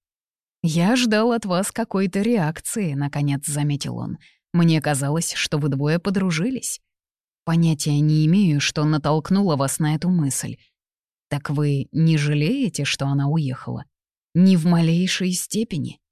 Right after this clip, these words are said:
Инспектор Робертс сделал ещё один большой глоток,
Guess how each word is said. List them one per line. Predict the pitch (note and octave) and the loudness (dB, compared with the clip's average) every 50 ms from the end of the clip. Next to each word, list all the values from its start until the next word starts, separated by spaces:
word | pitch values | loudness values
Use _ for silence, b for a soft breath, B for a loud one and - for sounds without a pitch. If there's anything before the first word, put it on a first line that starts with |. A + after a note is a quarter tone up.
| _ _ _ _ _ _ _ _ _ _ _ _ _ _ _ _ _ _ - | _ _ _ _ _ _ _ _ _ _ _ _ _ _ _ _ _ _ 0
Инспектор | D#3 E3+ F#3 F3+ - - D4 C#4 - - A3 G#3 G#3 | 2 2 2 2 0 -6 -8 -8 -6 -4 -4 -2 -2
Робертс | A3 B3 C#4 B3+ A#3+ B3 A3 A3+ - - - | 0 -2 -2 0 -2 -2 -2 -4 -6 -6 -6
сделал | - E3 D#3 E3 F#3 B3 C4 B3+ A#3+ A3+ G#3+ | -4 -4 -4 -2 0 0 2 2 2 2 2
ещё | F#3+ F3+ F#3+ F#3 - - C4 | 2 0 0 -2 -4 -4 -4
один | C4+ C4 A3 A3 A3+ G#3+ G#3 | -2 -2 0 2 2 2 2
большой | F3 E3+ E3+ E3+ - - G#3 G#3 | 2 0 -2 -2 -4 -4 -4 -4
глоток, | F3+ F3 D#3+ D3+ D3 - C#3+ C#3+ - - | -2 -2 -2 -4 -4 -6 -10 -10 -12 -16